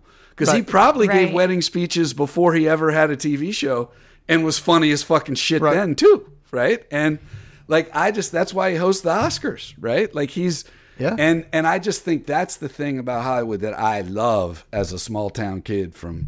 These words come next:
Speaker 1: from Maryland, is that these people are fucking entertaining. And
Speaker 3: Yeah.
Speaker 1: I think the saddest part about the movie star name that, or the, the title or description, like what you're, when we bring this up and we say, "Oh, let's talk about, are there any more movie stars?"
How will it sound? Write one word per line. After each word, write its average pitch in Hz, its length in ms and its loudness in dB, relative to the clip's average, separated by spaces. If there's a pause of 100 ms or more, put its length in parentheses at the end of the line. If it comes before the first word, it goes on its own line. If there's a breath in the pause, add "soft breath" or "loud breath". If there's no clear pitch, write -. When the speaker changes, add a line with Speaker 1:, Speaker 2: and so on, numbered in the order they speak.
Speaker 1:
from 92 240 -10
Maryland, 113 580 -4
is 107 200 -8
that 120 300 -6 (920 soft breath)
these 254 380 -2
people 254 400 -4
are 190 100 0
fucking 247 560 -4
entertaining. 247 680 0 (460 soft breath)
And 202 120 -6
Speaker 3:
Yeah. 170 180 4
Speaker 1:
I 180 60 4
think 202 240 -2
the 180 80 -2
saddest 220 520 2
part 190 220 2
about 160 240 0
the 139 100 -6
movie 160 360 -2
star 139 460 -4
name 113 540 -2
that, 101 320 -6
or 110 300 -4
the, 95 300 -2
the 90 300 -4 (240)
title 117 400 -4
or 82 80 -8
description, 98 640 -8
like 92 200 -6
what - 140 -6
you're, 101 300 -2 (400 loud breath)
when 107 160 -2
we 107 100 -2
bring 143 260 0
this 143 160 -2
up 143 180 2
and 117 80 -6
we 117 80 -6
say, 135 160 -4
"Oh, 180 100 4
let's 143 160 -2
talk 147 160 -4
about, 139 180 -2
are 135 120 -2
there 127 120 -4
any 123 120 -6
more 117 160 -4
movie 131 240 -4
stars?" 95 340 -8